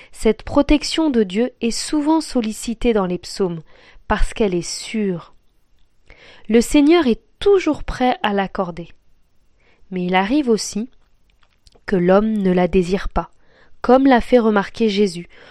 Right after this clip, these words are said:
lors de son entrée à Jérusalem. Le péché est tel que les hommes sont disposés à le tuer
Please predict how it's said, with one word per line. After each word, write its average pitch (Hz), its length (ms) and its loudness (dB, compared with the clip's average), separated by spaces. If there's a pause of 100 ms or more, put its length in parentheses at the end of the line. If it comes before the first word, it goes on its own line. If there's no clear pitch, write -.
(180)
lors 202 260 2
de 202 80 0
son 202 240 -2
entrée 208 320 0
à 208 100 2
Jérusalem. 180 760 -4 (1160)
Le 214 160 4
péché 277 640 2
est 214 180 -2
tel 247 240 4
que - 140 0
les 196 260 2
hommes 226 280 4 (260)
sont - 240 -4
disposés 240 680 0
à 214 120 4
le 190 120 0
tuer 220 480 -4